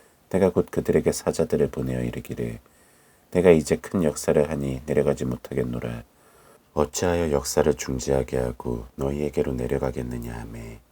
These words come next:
그들이 네 번이나 이같이 내게 사람을 보내되,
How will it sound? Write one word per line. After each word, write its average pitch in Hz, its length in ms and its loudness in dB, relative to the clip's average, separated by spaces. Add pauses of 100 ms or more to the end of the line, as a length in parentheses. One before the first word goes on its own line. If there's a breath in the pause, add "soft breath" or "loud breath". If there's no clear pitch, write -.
(680 soft breath)
그들이 90 280 2
네 73 200 8
번이나 78 340 4
이같이 67 380 -2
내게 67 200 -4
사람을 67 440 -6
보내되, 60 520 -10